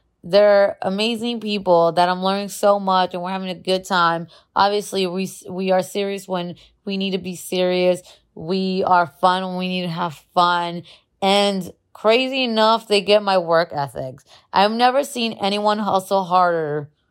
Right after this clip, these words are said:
than looking at myself in the mirror like that. Uh, <laughs> all the work I'm doing with them, I think, "My God, they get me and they challenge me to new way." This is how much I, I love them. One day I thought, "Oh my God, I'm so tired today."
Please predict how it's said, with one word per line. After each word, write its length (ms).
than 140
looking 240
at 120
myself 440
in 80
the 80
mirror 320
like 220
that. 300
Uh, 460
<laughs> 180
all 380
the 120
work 300
I'm 240
doing 320
with 240
them, 400
I 140
think, 260
"My 160
God, 480
they 100
get 360
me 180
and 100
they 100
challenge 580
me 180
to 160
new 320
way." 540
This 120
is 60
how 140
much 280
I, 60
I 300
love 280
them. 200
One 200
day 380
I 140
thought, 260
"Oh 40
my 120
God, 160
I'm 80
so 200
tired 420
today." 560